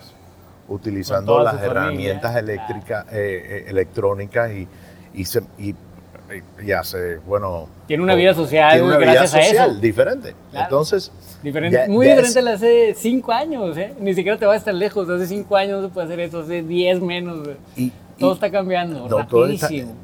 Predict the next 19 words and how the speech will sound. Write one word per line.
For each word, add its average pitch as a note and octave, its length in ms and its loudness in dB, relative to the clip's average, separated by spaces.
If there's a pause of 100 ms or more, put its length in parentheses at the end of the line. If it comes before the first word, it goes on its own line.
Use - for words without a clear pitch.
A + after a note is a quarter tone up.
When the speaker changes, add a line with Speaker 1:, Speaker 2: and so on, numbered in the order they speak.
Speaker 1:
todo C3 200 2
está C3 200 -6
cambiando. G2+ 420 -8 (1000)
También, A#2+ 500 -4 (640)
eh, A2 360 4
hoy A2 200 2
en B2 160 0
día, B2 360 2 (720)
como G#2 280 -6
consumidores, F#2+ 760 -4
estamos G2+ 400 -6
mucho A#2+ 480 -8
más G#2 460 -6 (120)
conscientes A2 720 -6 (1000)
del F#2+ 160 2
medio F#2 340 -2
ambiente. G#2 560 -6 (460)
Speaker 2:
Claro. B2+ 340 -6 (560)
Speaker 1:
Eh, F2 520 -4